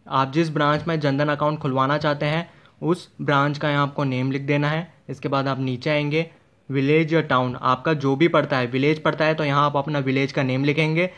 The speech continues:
यदि आपका टाउन पड़ता है तो यहाँ आप अपने टाउन का नेम लिखेंगे। इसी तरीके से आपका सब डिस्ट्रिक्ट जो भी है आपको यहाँ आपको अपना सब डिस्ट्रिक्ट लिख देना होगा। डिस्ट्रिक्ट आपका जो भी डिस्ट्रिक्ट पड़ता है यानी कि आपका जो भी ज़िला पड़ता है वो यहाँ आपको लिख देना होगा।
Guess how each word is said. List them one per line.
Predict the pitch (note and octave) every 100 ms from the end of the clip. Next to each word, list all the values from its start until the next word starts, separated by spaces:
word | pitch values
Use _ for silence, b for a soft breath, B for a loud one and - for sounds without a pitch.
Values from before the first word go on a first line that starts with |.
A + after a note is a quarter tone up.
| B B
यदि | C#3+ D3
आपका | C#3+ D#3
टाउन | D3 C3 C3+
पड़ता | D3 D3 D3+
है | D#3
तो | D#3+
यहाँ | C#3 C#3+ C#3+
आप | C#3+ C#3+
अपने | C#3 D3+
टाउन | D3+ C3 C3+
का | D3 F3+
नेम | C#3 C#3
लिखेंगे। | C3+ C#3+ C3 B2+ B2 B B B
इसी | D3 E3
तरीके | D#3 C#3+ D3+
से | D#3 F3 B B -
आपका | C3 - E3 F3 - -
सब | D#3 D3
डिस्ट्रिक्ट | D3+ D3 E3 C#3+
जो | C#3+ C3+
भी | D#3
है | D3 F3+ B B
आपको | C3 C3 D3
यहाँ | C#3 C#3
आपको | C3 - C#3+
अपना | C3+ D3 D#3+
सब | E3 C3 C3
डिस्ट्रिक्ट | C#3+ D3 D3
लिख | C#3
देना | C3 C#3+ D3+
होगा। | D3+ D3 F3 F3+ B B C3
डिस्ट्रिक्ट | C#3+ - C3+ C3 _ -
आपका | C3 C3 D3+
जो | C#3 C#3+
भी | E3+
डिस्ट्रिक्ट | E3 E3 E3 D#3
पड़ता | D#3 C#3 C3+
है | B2+
यानी | C3 C#3+ D#3
कि | D#3+
आपका | D3+ D#3
जो | C3+ C#3
भी | E3+
ज़िला | D#3+ D#3+
पड़ता | D#3+ D3+ E3
है | F3 B B
वो | C#3+ D3
यहाँ | C#3+ C#3+
आपको | C#3 - C#3
लिख | B2+ B2
देना | C#3+ D3
होगा। | D#3 D#3 D3 E3+